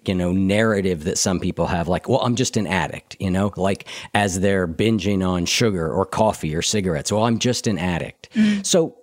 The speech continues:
Speaker 1: is there an addictive personality? And if we have it, are we more likely to become addicted?
Speaker 2: Well, I asked four experts, and I specifically and deliberately chose experts with very different ways of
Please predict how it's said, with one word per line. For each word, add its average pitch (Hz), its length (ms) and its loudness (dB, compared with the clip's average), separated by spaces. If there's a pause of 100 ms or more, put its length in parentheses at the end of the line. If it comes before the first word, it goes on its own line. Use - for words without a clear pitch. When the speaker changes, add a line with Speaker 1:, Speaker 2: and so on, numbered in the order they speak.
Speaker 1:
is 151 160 -2
there 196 160 2
an 175 100 2
addictive 160 480 -2
personality? 156 760 2
And 113 80 2
if 101 100 -6
we 95 200 0
have 110 360 0
it, 165 160 2
are 101 140 2
we 104 120 0
more 98 240 2
likely 95 400 0
to 139 80 -2
become 147 320 -2
addicted? 156 540 -2 (200)
Speaker 2:
Well, 233 380 2
I 208 140 2
asked 254 280 -2
four 254 380 0
experts, - 560 -2
and 208 100 -2
I 226 120 2 (100)
specifically 247 1040 -2 (320)
and 208 120 0
deliberately 208 600 0
chose 196 400 0
experts - 580 -2
with 185 140 -2 (140)
very 196 320 2
different 180 400 -4
ways 175 340 0
of 170 100 -4